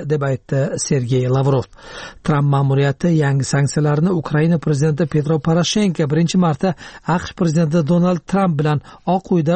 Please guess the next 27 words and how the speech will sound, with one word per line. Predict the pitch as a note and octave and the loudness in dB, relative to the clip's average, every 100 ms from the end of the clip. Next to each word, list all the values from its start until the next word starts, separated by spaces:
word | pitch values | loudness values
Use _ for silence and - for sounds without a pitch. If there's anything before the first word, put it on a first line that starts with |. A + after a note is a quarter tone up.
| - | -2
uchrashgan | F3 - D#3 - D#3+ D#3+ | -6 -2 -2 0 -2 -2
kunda | - D#3+ B2+ C3+ D3+ D3+ C3 | -2 -2 0 0 -2 0 0
joriy | D3 B2+ A#2 B2 | 2 0 -2 -4
etdi. | - - A2+ F#2+ - - - - - - - - - F3 | -4 -4 -4 -6 -16 -20 -20 -16 -16 -16 -18 -20 -8 -4
Eslatib | - D#3 D3+ | 0 0 0
o'tamiz, | C3+ C#3 D#3+ F#3+ - - E3+ | 0 2 2 0 -4 -4 -2
Vashingtonda | C#3+ - C#3+ C#3+ C#3+ E3 F3+ | 0 0 0 2 2 0 0
prezident | D3+ C#3+ D#3 D3 | 0 0 2 0
Donald | D3 C#3+ C3+ | 0 0 0
Tramp | C#3+ F3 G3 | 0 0 0
Ukraina | D#3 E3 D3+ E3 | -2 0 2 2
rahbari | D#3 C3+ D#3 D#3+ | 0 0 0 0
Petro | E3 D#3 F3 | 0 0 0
Poroshenko | D#3 F3+ F3 G#3+ G#3 G3+ D#3 | 0 0 0 0 0 0 0
bilan | D3+ | -2
qisqa | C3+ - - G#3 | -4 -10 -2 2
muddatli | F#3 D#3 E3 D3+ F3+ | 2 2 0 0 -2
uchrashuv | - G3+ F#3 E3 | 0 0 2 0
o'tkazdi. | - C#3 B2 A2 - - - - - - | 0 -2 -2 -6 -12 -20 -18 -16 -16 -4
Poroshenko | D#3+ F3+ - A#3 G3 A3 G#3 F#3 | 0 0 0 -2 -2 -2 0 2
Reuters | G3+ G#3 F3 | 2 0 -2
agentligiga | F#3 D#3+ E3 D#3+ D3+ F3+ F3+ | 0 0 2 0 0 0 0
uchrashuvdan | - E3 F3 E3 F3+ - E3+ | 0 -2 0 0 -2 -2 0
qoniqish | F3+ F3+ G#3 - - | 0 0 -2 -4 -2
hosil | F#3 G3 F3 | -2 -2 -2
qilganini | F3 D#3+ F3+ F3+ F#3+ D3 F3 D3 | 0 2 2 2 2 0 -4 -4
bildirdi. | C3+ C3 A#2 | -2 -2 -4